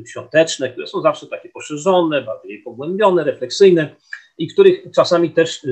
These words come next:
są dodatki historyczne. E, i, e, w ten sposób, e, mm, biorąc to pod uwagę, mm, wyłoniliśmy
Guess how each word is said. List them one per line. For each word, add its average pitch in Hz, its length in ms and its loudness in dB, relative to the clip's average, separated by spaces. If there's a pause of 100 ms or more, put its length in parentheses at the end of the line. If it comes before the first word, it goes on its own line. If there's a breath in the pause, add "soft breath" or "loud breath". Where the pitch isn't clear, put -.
(120)
są 143 240 2
dodatki 123 400 -2
historyczne. 117 600 -8 (920 loud breath)
E, 127 300 6
i, 180 480 -6
e, 151 240 2 (680)
w - 180 -20
ten 233 160 2
sposób, 185 560 0 (180)
e, 165 40 0 (720)
mm, 135 420 -6
biorąc 156 360 -2
to 156 80 -4
pod 139 200 -8
uwagę, 127 560 2 (600 soft breath)
mm, 123 440 -4
wyłoniliśmy 196 840 4